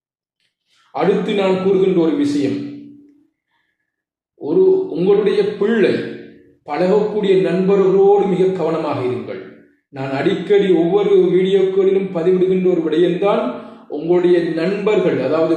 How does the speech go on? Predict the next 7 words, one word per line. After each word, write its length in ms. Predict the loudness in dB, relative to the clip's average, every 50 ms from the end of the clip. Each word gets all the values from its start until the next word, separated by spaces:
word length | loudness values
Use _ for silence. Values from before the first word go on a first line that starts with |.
| -2 -2
குழந்தை 480 | 0 0 2 2 0 0 0 2 2 2 2 0 -4 -8 -14 -18 -20 -20 -20 _ _ _ _ _
பழகுகின்ற 540 | -6 -2 0 2 2 2 2 2 2 0 0 0 0
நண்பர்கள் 480 | -2 -2 -2 -2 0 0 0 2 2
விடயத்தில் 460 | 2 4 2 2 0 0 -2 -2 0 0
மிக 200 | 0 0 0 -2
கவனமாக 560 | -2 -2 0 0 0 0 0 0 0 0 0 0
இருங்கள், 440 | -2 -2 -2 -2 -2 -2 -2 -2 -2